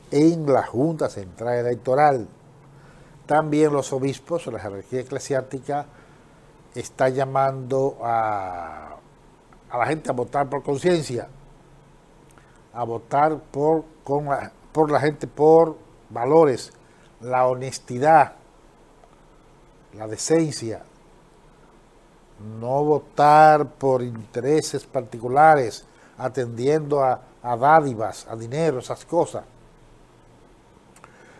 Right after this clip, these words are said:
A buena hora, eh, llega el llamado de los obispos del país, porque se sabe que hay un, una tendencia a la degradación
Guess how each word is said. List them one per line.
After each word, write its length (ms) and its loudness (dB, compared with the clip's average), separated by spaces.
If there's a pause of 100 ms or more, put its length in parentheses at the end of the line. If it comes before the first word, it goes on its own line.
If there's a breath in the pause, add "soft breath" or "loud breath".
(100)
A 100 -2
buena 320 4
hora, 440 6 (300)
eh, 280 6
llega 440 6
el 100 4
llamado 680 4
de 760 -4 (400)
los 280 -6
obispos 580 -4
del 160 -2
país, 540 -2 (800 soft breath)
porque 500 0
se 220 -6
sabe 480 -8 (400)
que 80 -8
hay 220 -2
un, 580 -10
una 120 -10
tendencia 800 -8
a 40 -6
la 100 -6
degradación 800 -6